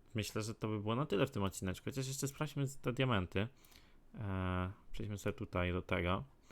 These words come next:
Ja bym sobie na to poszedł. Ja bym sobie na to poszedł i tutaj, nie wiem, ten średni. Dziesięć koła.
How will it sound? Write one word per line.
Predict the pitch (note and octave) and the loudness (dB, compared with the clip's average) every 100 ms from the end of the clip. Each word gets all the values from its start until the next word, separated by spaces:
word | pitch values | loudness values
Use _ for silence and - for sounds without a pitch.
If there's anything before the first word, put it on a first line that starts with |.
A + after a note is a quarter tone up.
| - - - | -20 -10 -2
Ja | |
bym | C3+ | 0
sobie | C#3 C3+ | 2 2
na | F#2+ | 2
to | - | 0
poszedł. | - - - - - - | 0 2 2 0 -10 -6
Ja | |
bym | C#3 | -4
sobie | - A#2 | -2 0
na | G2+ | 0
to | - | -2
poszedł | - F#2+ - C#3 - | -4 -2 0 -2 -4
i | G2+ | -8
tutaj, | A2+ A#2+ A2+ A2 - - - - - | 0 4 4 4 -6 -20 -20 -20 -4
nie | F2+ | -2
wiem, | F2+ | 0
ten | A2+ | 0
średni. | - G#2+ E2+ E2 - | 4 4 4 0 -6
Dziesięć | - A2+ A#2+ | -4 0 0
koła. | - F2+ | 4 4